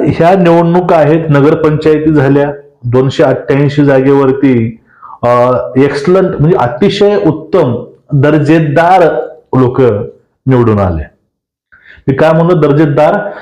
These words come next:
त्यांचा दर्जा आहे निवडून यायचा, तेच लोक या ठिकाणी निवडून आले. आता पुढला टप्पा आहे तो जिल्हा परिषदेचा आणि महानगरपालिकेचा.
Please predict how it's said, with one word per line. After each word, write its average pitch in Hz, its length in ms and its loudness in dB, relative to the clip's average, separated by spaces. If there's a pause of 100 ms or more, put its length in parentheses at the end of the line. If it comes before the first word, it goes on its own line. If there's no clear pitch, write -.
(160)
त्यांचा 139 280 0
दर्जा 139 480 0
आहे 117 640 -2
निवडून 123 300 2
यायचा, 101 480 -4 (840)
तेच 160 260 -2
लोक 127 240 0
या 113 100 0
ठिकाणी 101 380 -4
निवडून 85 380 -2
आले. 76 220 -12 (800)
आता 165 520 0
पुढला 147 500 0
टप्पा 165 420 -2
आहे 127 460 0
तो 135 400 0
जिल्हा 120 240 2
परिषदेचा 120 760 0
आणि 107 520 0
महानगरपालिकेचा. 90 1000 -4